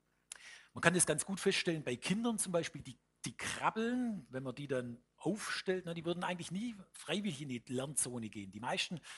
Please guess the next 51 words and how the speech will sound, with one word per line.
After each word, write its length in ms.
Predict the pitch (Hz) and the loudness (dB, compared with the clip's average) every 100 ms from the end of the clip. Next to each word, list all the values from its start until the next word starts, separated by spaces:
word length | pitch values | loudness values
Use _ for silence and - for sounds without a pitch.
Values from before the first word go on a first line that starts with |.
| - - | -12 -2
haben 80 | |
da 60 | 160 | 0
keinen 180 | 185 190 | 2 2
so 80 | 180 | 0
einen 60 | |
Spaß 420 | - - 185 - | 0 2 4 4
dran, 220 | - 151 139 | 4 0 0
freiwillig 540 | - 147 165 170 - | -2 0 0 0 0
sich 160 | - 156 | 0 -2
in 120 | 135 | -2
eine 120 | 131 | -2
Lernzone 560 | 127 139 185 - 156 113 | 0 0 2 0 0 -2
reinzubewegen, 680 | 120 175 - 202 190 202 196 | -2 0 -2 -4 -6 -4 -2
weil 80 | 151 | 0
es 100 | 180 | 0
ist 80 | - | -2
schon 220 | 214 202 - - - | -2 -4 -8 -10 -4
ein 100 | - | 4
bisschen 300 | 214 - 240 | 6 6 2
unangenehm. 920 | 180 180 160 143 120 107 98 90 82 - - - - - | 0 2 2 0 0 0 -2 -6 -12 -20 -20 -18 -10 -2
Ja, 140 | 131 | 2
und 240 | 175 143 131 | 2 0 -2
so 240 | 156 151 | 0 0
ist 160 | 139 135 | 0 2
meistens 320 | 143 - 156 | 2 2 0
auch 140 | 147 | 0
bei 80 | 135 | 0
kleinen 340 | 160 135 120 | -2 -2 -4
Kindern, 320 | - 196 214 156 | -2 2 2 2
wenn 120 | 131 | 0
die 100 | 120 | -8
krabbeln, 520 | - 160 220 214 196 | -2 0 2 2 0
die 80 | 143 | -4
muss 220 | 165 - | -4 -2
man 100 | 147 | 0
dann 200 | 131 117 | -2 -2
nehmen, 360 | 123 175 208 202 - - - - _ _ - | -2 0 -2 -6 -14 -18 -18 -20 _ _ 0
hinstellen 840 | 175 226 - - 185 185 196 190 | 2 4 4 8 8 8 4 0
und 320 | 151 151 147 | 0 -2 -2
dann 60 | 135 | -4
stehen 220 | - 151 | -4 -4
die 100 | 139 | -4
erstmal 260 | 147 135 120 | -6 -4 2
da, 200 | 156 196 | 4 10
sind 180 | 233 | 10
vielleicht 220 | 208 202 - | 10 6 6
kurz 160 | 220 | 6
auch 100 | 185 | 6
in 60 | 175 | 6
der 80 | - | 10
Panikzone 840 | 170 170 240 - 226 226 294 | 10 10 8 8 6 8 6